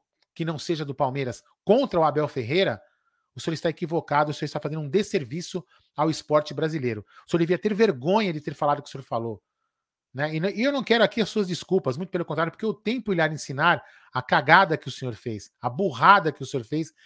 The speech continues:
em falar aquilo numa rede de televisão, que é a E S P N, na qual a gente tem um pouco de respeito ainda, mas não por abrigar profissionais como você.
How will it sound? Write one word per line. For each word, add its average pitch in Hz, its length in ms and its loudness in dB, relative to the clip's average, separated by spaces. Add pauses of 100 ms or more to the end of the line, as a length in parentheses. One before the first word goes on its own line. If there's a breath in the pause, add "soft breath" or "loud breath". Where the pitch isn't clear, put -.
(140 soft breath)
em 165 80 -6
falar 147 300 4
aquilo 143 240 -4
numa 147 180 -4
rede 139 300 -4 (200)
de 135 100 -16
televisão, 147 600 0 (380)
que 160 80 0
é - 20 4
a 143 40 6
E 147 40 4
S 147 160 0
P 147 100 -8
N, 151 200 -8 (280)
na 151 100 0
qual 151 360 4 (180 soft breath)
a 135 60 0
gente 143 180 -4
tem 156 140 -6
um 143 80 -6
pouco 180 320 0
de 165 60 -2
respeito 147 520 -4
ainda, 139 320 -6 (320 loud breath)
mas 131 140 0
não 160 120 -2
por 175 140 4
abrigar 147 440 4
profissionais 139 520 -4
como 147 180 -8
você. 143 380 -8